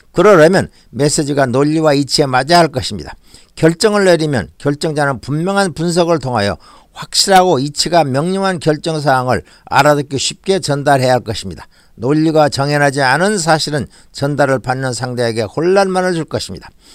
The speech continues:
그래서 효과적인 매니저들은 컴퓨터를 이용하여 도표와 그림을 포함해서 상대가 오해 없이 납득하도록 메시지를 전달합니다. 최고의 제품을 출시할 때에도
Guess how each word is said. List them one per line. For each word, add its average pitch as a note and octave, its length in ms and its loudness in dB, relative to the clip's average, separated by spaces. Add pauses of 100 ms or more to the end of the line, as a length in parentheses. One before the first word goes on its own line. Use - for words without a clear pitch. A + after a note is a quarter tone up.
(140)
그래서 E3 360 2 (380)
효과적인 F#3 540 0
매니저들은 A#2+ 680 -2
컴퓨터를 G3 640 0
이용하여 B2 480 0 (240)
도표와 C#3+ 460 2
그림을 C#3 440 -2
포함해서 D3 560 -2 (220)
상대가 D#3+ 580 0
오해 D3 280 4
없이 G3+ 260 2
납득하도록 D#3+ 680 0 (140)
메시지를 B2 560 -2
전달합니다. A2 720 -6 (380)
최고의 F#3+ 540 4
제품을 D#3+ 480 -2
출시할 D3+ 440 -2
때에도 G2+ 400 -4